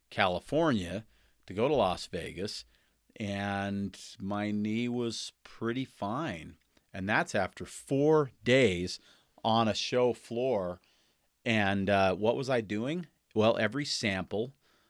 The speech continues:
that was being offered to me, I was looking to see if it had seed oils. And you know what?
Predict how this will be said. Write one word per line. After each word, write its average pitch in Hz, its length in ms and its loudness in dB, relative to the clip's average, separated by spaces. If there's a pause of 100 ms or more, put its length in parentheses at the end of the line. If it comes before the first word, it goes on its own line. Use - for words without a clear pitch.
(100)
that 101 320 2
was 104 240 0
being 104 300 0
offered 92 420 -2
to 92 100 -8
me, 110 180 -2
I 95 80 -2
was 90 140 -6
looking 95 360 -4
to 107 60 -2
see 87 240 -6
if 98 120 -8
it - 100 -8
had 92 320 -6 (180)
seed 202 340 0
oils. 82 440 -4 (480)
And 107 420 0 (220)
you 104 140 -4
know 120 100 2
what? 110 340 4